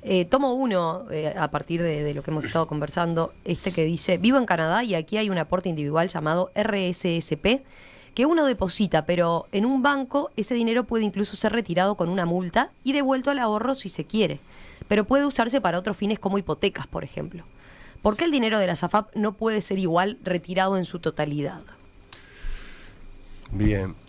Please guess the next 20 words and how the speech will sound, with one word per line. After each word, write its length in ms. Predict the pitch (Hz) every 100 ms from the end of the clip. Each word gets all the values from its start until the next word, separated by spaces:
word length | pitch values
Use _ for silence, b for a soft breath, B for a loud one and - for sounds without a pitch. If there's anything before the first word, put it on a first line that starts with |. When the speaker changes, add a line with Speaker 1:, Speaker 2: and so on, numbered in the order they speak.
| - B B B B - -
Speaker 2:
Eh, 380 | 117 117 123 123
el 140 | 139
dinero, 440 | 156 190 214 208 -
es 40 |
decir, 400 | 139 - 131 - -
eh, 200 | 151 135 123 135 - -
el 120 | 135
dinero 300 | 160 214 196
de 40 |
las 200 | 143 120
afap 340 | 117 - 143 - -
tiene 180 | 120 120
un 60 | 113
destino 320 | 104 123 117
específico 680 | 110 101 - 95 - -
en 80 | 98
el 60 | 98
Uruguay, 460 | 101 107 113 139
que 260 | 143 107 110
es 160 | 113